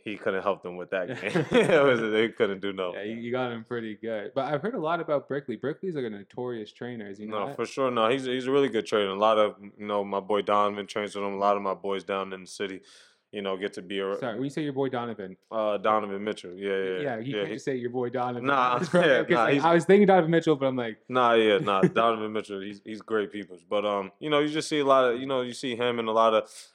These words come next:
Speaker 1: guys I grew up playing against and other N B A guys as well, just at that gym, and it
Speaker 2: Mm-hmm.
Speaker 1: looks like a great environment. You know, LeBron comes down,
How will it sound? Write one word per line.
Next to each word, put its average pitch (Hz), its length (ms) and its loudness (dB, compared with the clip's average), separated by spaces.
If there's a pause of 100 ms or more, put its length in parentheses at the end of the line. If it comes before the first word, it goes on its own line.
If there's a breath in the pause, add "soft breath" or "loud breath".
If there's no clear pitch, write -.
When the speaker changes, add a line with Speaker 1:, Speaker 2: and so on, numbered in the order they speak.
Speaker 1:
guys 110 260 4
I 104 100 2
grew 107 200 -2
up - 140 -6
playing 107 200 -4
against 104 300 -6
and 104 100 -6
other 107 220 -2
N 107 140 -6
B 107 160 -6
A - 20 -6
guys 101 320 0
as 95 140 -12
well, 101 240 2
just 95 240 -8
at 98 160 -2
that 95 180 -4
gym, 98 300 -4
and 95 180 -8
it 98 60 -12
Speaker 2:
Mm-hmm. 101 80 -12
Speaker 1:
looks 110 160 -2
like 101 160 0
a 98 40 -10
great 101 280 -2
environment. 95 380 -2
You 104 40 -8
know, 95 220 -4
LeBron 98 400 0
comes 98 280 -4
down, 98 340 -2